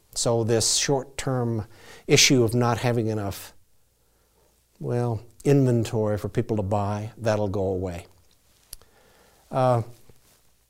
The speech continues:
also on the flip side of things, there are organizations that do nothing but follow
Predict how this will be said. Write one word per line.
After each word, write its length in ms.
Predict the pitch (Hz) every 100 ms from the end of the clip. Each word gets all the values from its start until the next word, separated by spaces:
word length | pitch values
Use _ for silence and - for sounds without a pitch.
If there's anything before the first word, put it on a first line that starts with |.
| _ _ - - _
also 340 | 147 208 202 147
on 240 | 135 127
the 220 | 110 101 - - _ _
flip 480 | - 170 190 - -
side 360 | - 104 95
of 100 | 92
things, 540 | - 98 107 135 - -
there 360 | 117 139 131 113
are 160 | 113 -
organizations 800 | 143 151 143 117 131 135 127 110
that 340 | 107 104 113 -
do 280 | 165 151
nothing 420 | 131 165 - 117 95
but 160 | 104
follow 760 | - - 139 170 143 110 98 -